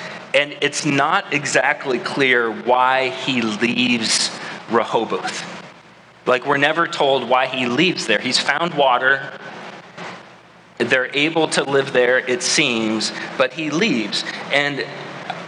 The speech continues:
it seems most likely that God has just called him there. You know, there isn't a great biblical answer that we're given. It just seems like God has called him to Beersheba. And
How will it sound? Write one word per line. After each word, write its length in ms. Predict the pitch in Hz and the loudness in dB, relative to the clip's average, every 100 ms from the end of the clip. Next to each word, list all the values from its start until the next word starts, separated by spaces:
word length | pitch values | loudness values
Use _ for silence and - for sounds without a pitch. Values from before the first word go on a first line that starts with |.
| - | 0
it 160 | 170 | 0
seems 380 | - - 247 220 | 2 0 2 2
most 380 | 156 190 202 190 | 4 2 2 0
likely 480 | 156 185 202 143 135 | 0 0 2 0 2
that 260 | 135 135 | 0 0
God 260 | - 135 160 | 2 4 2
has 160 | 156 - | 0 -2
just 180 | - | 0
called 300 | - 143 160 | 2 2 4
him 160 | 131 104 | 2 0
there. 260 | 113 104 - - - - - - - - - - | 0 0 -2 -8 -12 -12 -12 -14 -12 -12 -12 -2
You 120 | 135 | 2
know, 60 | 123 | 4
there 160 | 139 170 | 4 2
isn't 220 | 175 165 | 2 0
a 80 | 143 | 2
great 380 | 143 151 - | 2 0 0
biblical 360 | 147 143 156 143 | 0 0 2 2
answer 300 | 143 151 135 | 2 0 2
that 120 | 127 | 0
we're 80 | 113 | 2
given. 220 | 123 127 | 2 2
It 80 | 123 | 2
just 140 | 151 - | 2 2
seems 200 | 165 151 | 0 2
like 180 | 123 | 0
God 220 | 117 143 143 | 2 2 2
has 140 | 127 | -2
called 340 | - 151 147 | 0 2 2
him 320 | 143 127 123 123 - - | 2 0 0 -4 -8 -4
to 160 | - 131 | 0 2
Beersheba. 800 | 123 123 135 - 123 113 95 98 - - - - - - | 4 2 4 2 2 2 -2 -4 -10 -10 -8 -10 -10 2
And 380 | 123 123 120 | 2 2 -4